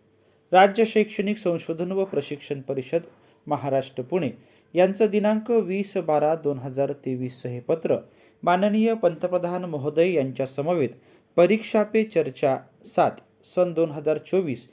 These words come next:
या कार्यक्रमांतर्गत इयत्ता सहावी ते बारावीचे विद्यार्थी तसेच पालक व शिक्षक यांच्याकरिता आयोजित स्पर्धेबाबतचं हे अत्यंत महत्त्वाचं पत्र आहे.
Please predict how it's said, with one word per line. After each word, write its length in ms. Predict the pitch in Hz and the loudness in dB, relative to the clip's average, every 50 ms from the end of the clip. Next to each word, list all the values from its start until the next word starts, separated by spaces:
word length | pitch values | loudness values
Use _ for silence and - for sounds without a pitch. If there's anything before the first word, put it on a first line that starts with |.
| _ _ _ _ - | _ _ _ _ 0
या 200 | 156 180 196 208 | 4 4 6 6
कार्यक्रमांतर्गत 1120 | 214 214 - 151 147 147 151 156 - 160 156 156 147 139 131 127 127 165 170 196 185 147 117 - - _ _ _ _ - | 4 2 2 2 2 2 0 0 -2 -4 -2 -2 -2 -2 -4 -4 -2 -2 -2 0 0 0 -2 -2 -10 _ _ _ _ -6
इयत्ता 420 | - 180 208 220 220 - - 220 214 | 2 4 4 4 4 4 4 4 4
सहावी 460 | 214 - 185 170 180 190 185 190 208 | 4 2 0 2 2 0 0 0 -2
ते 180 | 208 - 226 220 | -2 2 2 2
बारावीचे 720 | 190 175 156 147 143 147 143 147 143 143 - - 175 165 | 4 4 2 4 4 2 2 0 -4 -6 -4 -4 -4 -2
विद्यार्थी 540 | 135 127 123 123 143 143 139 139 - 185 175 - | -2 -4 -4 -2 -2 -2 -2 -2 -6 -10 -6 -6
तसेच 300 | 131 127 - - - - | -6 -6 -6 -10 -12 -10
पालक 440 | - - 156 165 170 135 120 - - | -4 2 2 2 2 2 -2 -4 -6
व 80 | 131 135 | -6 -6
शिक्षक 360 | 131 - - 190 - - 143 - - _ _ _ _ _ _ _ - | -4 -4 -8 -6 -4 -6 -6 -6 -6 _ _ _ _ _ _ _ -2
यांच्याकरिता 920 | 165 170 175 180 180 180 - 233 226 226 214 190 175 175 180 - 185 190 - - | 2 4 4 4 4 0 -2 -2 -2 -2 -2 -4 -4 -4 -2 -2 -2 -2 -2 0
आयोजित 540 | 151 147 143 147 143 151 170 175 - - - | 2 2 2 2 0 -2 -8 -10 -12 -20 -20
स्पर्धेबाबतचं 880 | - - - 151 147 139 131 170 185 165 147 127 131 127 127 - 156 | -16 -8 -4 -4 -4 -2 -2 -2 -2 0 -2 0 -2 -4 -4 -4 -8
हे 80 | 160 185 | -6 -6
अत्यंत 480 | - 123 - - 135 117 117 - - 165 | -6 -8 -6 -8 -8 -8 -6 -4 -4 -2
महत्त्वाचं 640 | 175 170 139 127 131 127 131 127 117 - - 120 | -2 -2 -4 -4 -6 -6 -4 -4 -4 -4 -6 -10
पत्र 300 | 113 117 113 - - 123 | -8 -8 -8 -6 -4 -4
आहे. 240 | 123 117 - 113 | -4 -4 -6 -8